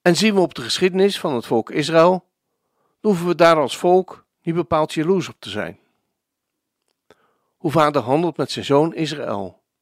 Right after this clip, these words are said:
Wat een onbeschrijfelijke weg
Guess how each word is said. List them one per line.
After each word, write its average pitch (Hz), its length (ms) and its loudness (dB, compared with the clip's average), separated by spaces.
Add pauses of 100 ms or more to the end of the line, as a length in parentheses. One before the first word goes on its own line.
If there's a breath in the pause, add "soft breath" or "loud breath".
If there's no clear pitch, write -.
(1040)
Wat 175 280 0
een 143 200 -6 (120)
onbeschrijfelijke 165 1120 -2
weg 143 340 -4